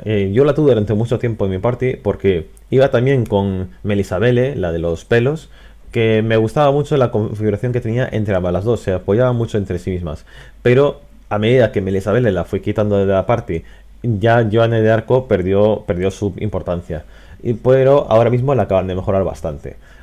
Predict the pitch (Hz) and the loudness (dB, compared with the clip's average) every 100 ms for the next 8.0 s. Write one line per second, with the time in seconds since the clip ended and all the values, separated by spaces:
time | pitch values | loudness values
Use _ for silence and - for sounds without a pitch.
0 | - 120 120 - - 120 156 185 170 147 | -8 -4 -4 -4 -4 0 2 4 4 4
1 | 160 175 - 110 123 117 113 117 - - | 2 0 0 2 2 2 2 0 -2 -4
2 | 87 92 95 98 98 110 117 110 117 107 | -4 -4 -4 0 0 0 0 0 -2 -4
3 | 101 104 101 107 110 120 - - - - | -2 -2 -2 -2 -2 -4 -8 -20 -8 2
4 | 131 131 135 135 147 - - - - 107 | 4 4 2 -2 -4 -6 -14 -14 -4 -2
5 | 110 131 117 101 - 135 107 98 95 98 | 0 0 0 -2 -4 -2 0 0 0 -2
6 | 107 127 131 - 110 101 104 120 110 123 | -2 -2 -4 -4 -2 -2 0 0 0 0
7 | 127 90 90 101 127 147 - - 185 180 | 0 -2 -2 -2 -2 -2 -4 -2 -2 -2